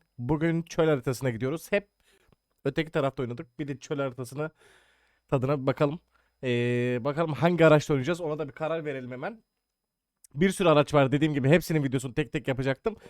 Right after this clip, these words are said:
Çöldeki parkuru <coughs> merak etmiyor değilim açıkçası.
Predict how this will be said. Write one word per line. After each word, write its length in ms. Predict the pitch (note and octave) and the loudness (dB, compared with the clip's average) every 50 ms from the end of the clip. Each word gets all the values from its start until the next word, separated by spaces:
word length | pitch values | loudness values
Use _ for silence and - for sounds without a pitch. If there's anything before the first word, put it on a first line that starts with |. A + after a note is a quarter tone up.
| _ _ _ _ _ | _ _ _ _ _
Çöldeki 460 | - - F3 F3 E3 F3 F#3+ - B3 A3+ | -2 2 2 4 4 4 0 0 0 -2
parkuru 580 | - G#3 F#3 F3+ - F#3+ G3 A3 A#3+ - _ _ _ _ _ _ _ _ _ - | 2 2 2 2 0 -2 0 0 -2 -2 _ _ _ _ _ _ _ _ _ -12
<coughs> 680 | - - - - - A#3 - - - E3+ - _ _ _ _ - | -10 -10 -8 -6 -6 -6 -6 -8 -10 -14 -14 _ _ _ _ 0
merak 280 | E3 F3+ F#3 G3 F#3 F#3+ | 2 4 6 6 6 6
etmiyor 360 | G3+ G3 E3 E3+ G3 G3+ E3+ | 4 4 4 2 2 4 6
değilim 260 | F#3 F3+ E3+ C#3+ C3+ | 6 6 6 6 2
açıkçası. 500 | C3 - - - C3+ B2 - - G#3 | 0 -2 -2 -4 -4 -4 -2 -4 -6